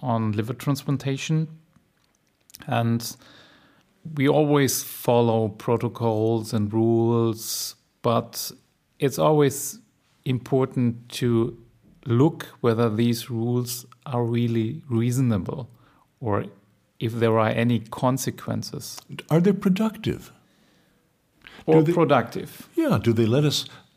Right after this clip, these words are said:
Speaker 2: monitor our patient's status better? Do they let us improve our patient's status?
Speaker 1: Yeah, and of course, even though you might argue, um, a liver biopsy is just a very small procedure,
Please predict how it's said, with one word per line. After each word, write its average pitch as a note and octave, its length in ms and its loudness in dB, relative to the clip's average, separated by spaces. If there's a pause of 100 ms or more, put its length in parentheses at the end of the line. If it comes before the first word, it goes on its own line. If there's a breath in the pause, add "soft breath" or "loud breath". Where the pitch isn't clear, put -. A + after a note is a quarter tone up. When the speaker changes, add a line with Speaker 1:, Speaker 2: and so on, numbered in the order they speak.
Speaker 2:
monitor C#3 580 2
our A2 80 2
patient's G#2 480 0
status G2 500 -2 (440)
better? F2 380 0 (640 loud breath)
Do B2 100 2
they B2 120 2
let B2+ 180 0
us B2+ 140 -2
improve C#3+ 480 0
our F#2 100 2
patient's - 420 -4
status? - 480 -6 (300)
Speaker 1:
Yeah, - 160 -14
and A#2+ 380 0 (320)
of - 160 -12
course, D3 340 2
even A#2+ 360 0
though A#2+ 200 4
you C3+ 140 0
might G#2+ 260 0
argue, C3+ 640 -2 (140)
um, A2 360 -2
a B2+ 60 -6
liver A2 300 0
biopsy C3 580 0
is A#2+ 160 -4
just G#2 420 -4
a A2 80 -2
very G#2+ 440 0
small A2+ 720 0
procedure, C3+ 800 -2